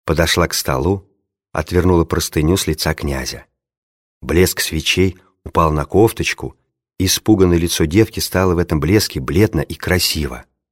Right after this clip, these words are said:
а мертвое лицо князя засияло, как костяное. Большие сидеющие усы, разросшиеся за болезнь, уже сквозили.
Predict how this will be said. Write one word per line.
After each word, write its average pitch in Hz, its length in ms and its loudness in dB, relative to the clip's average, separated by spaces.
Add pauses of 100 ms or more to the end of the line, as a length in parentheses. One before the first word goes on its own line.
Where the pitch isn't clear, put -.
(300)
а 76 100 -4
мертвое 78 460 0
лицо 69 240 -6
князя 80 500 -2
засияло, 78 760 -2 (360)
как 76 220 -8
костяное. 71 760 -6 (880)
Большие 90 540 2
сидеющие 90 640 2
усы, 95 600 0 (560)
разросшиеся 80 800 2
за 73 120 -4
болезнь, 73 520 0 (540)
уже 85 140 0
сквозили. 65 760 -6